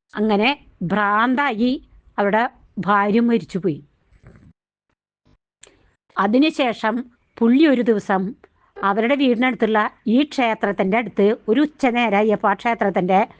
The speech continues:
മതിലിൻ്റെ അടുത്ത് ഇങ്ങനെ ഇരിക്കുകയാണത്രേ. ഇരിക്കുന്ന സമയത്ത്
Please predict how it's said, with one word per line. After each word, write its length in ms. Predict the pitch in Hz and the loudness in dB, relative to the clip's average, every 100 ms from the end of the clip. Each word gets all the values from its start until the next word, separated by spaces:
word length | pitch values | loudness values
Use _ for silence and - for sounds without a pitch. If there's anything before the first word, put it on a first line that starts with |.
| _ _ _ - | _ _ _ -2
മതിലിൻ്റെ 500 | 208 202 208 214 226 | 0 2 0 2 2
അടുത്ത് 260 | 226 170 | 0 0
ഇങ്ങനെ 160 | 220 226 | 0 2
ഇരിക്കുകയാണത്രേ. 640 | 214 - 214 208 196 165 156 _ _ _ _ _ _ | 0 0 0 0 -2 -4 -4 _ _ _ _ _ _
ഇരിക്കുന്ന 520 | 196 190 196 - 247 285 | 0 0 2 0 0 0
സമയത്ത് 580 | 262 226 196 180 190 | -2 0 0 0 2